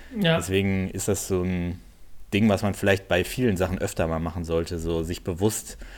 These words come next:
Speaker 2: bewusst auf was verzichten, um das so,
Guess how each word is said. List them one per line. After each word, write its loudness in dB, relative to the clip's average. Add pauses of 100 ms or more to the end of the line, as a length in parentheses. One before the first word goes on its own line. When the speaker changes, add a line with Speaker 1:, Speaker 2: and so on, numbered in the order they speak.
(540)
Speaker 2:
bewusst 2
auf 2
was 0
verzichten, 0 (560)
um 2
das 4
so, 4